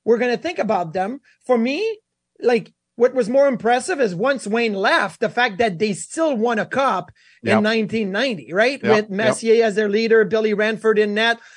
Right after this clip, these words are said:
Speaker 1: Like, Wayne gets traded and the Oilers still won a cup. They're fifth in the decade. So, um, that was, that to me was impressive when it comes to the Oilers.
Speaker 2: What was your problem against the Oilers?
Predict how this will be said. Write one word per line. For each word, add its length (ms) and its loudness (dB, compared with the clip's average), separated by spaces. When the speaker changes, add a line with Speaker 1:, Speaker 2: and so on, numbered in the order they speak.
Speaker 1:
Like, 220 0
Wayne 340 -2
gets 280 -2
traded 640 0
and 220 -2
the 140 0
Oilers 460 2
still 300 2
won 180 -2
a 60 -4
cup. 400 -4
They're 160 -2
fifth 560 -4
in 240 -2
the 100 0
decade. 640 -2
So, 500 0
um, 320 0
that 220 0
was, 220 -4
that 260 0
to 100 -6
me 180 -4
was 240 2
impressive 720 -2
when 140 -8
it 80 -10
comes 220 -8
to 40 -14
the 120 -6
Oilers. 460 -10
Speaker 2:
What 180 2
was 160 2
your 140 6
problem 460 2
against 360 -4
the 140 0
Oilers? 460 -6